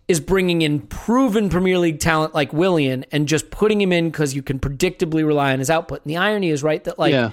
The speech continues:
Speaker 1: we sometimes think that just 'cause someone's proven they can be okay, that that's not a risk.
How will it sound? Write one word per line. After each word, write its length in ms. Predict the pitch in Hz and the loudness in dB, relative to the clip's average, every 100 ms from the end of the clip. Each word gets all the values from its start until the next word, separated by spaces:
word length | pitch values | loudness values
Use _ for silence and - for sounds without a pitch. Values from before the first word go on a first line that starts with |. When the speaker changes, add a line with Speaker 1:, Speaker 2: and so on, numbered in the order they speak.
| - - - _ _ _ | -8 -20 -20 _ _ _
Speaker 1:
we 380 | 226 190 208 190 | -14 -10 -4 -2
sometimes 840 | - - 233 247 - 208 190 170 | 0 2 2 2 0 2 2 0
think 360 | - 196 160 - - _ _ _ _ _ - | 0 0 -2 -6 -20 _ _ _ _ _ -6
that 360 | 165 170 - _ 165 | 0 0 -2 _ -2
just 280 | 170 214 | 0 0
'cause 160 | - 196 | 0 0
someone's 360 | - 190 180 170 | 0 2 0 0
proven 360 | 190 180 175 | 0 0 2
they 100 | 165 | 0
can 180 | 165 160 | 0 -2
be 160 | 160 160 | -2 -2
okay, 760 | 160 156 156 165 185 131 101 117 _ _ _ - | 2 2 0 0 0 0 -8 -16 _ _ _ -8
that 120 | 160 | -2
that's 240 | 180 165 | 0 0
not 280 | 160 160 196 | 0 2 2
a 40 | 165 | 2
risk. 460 | 127 - - - | -2 -8 -16 -18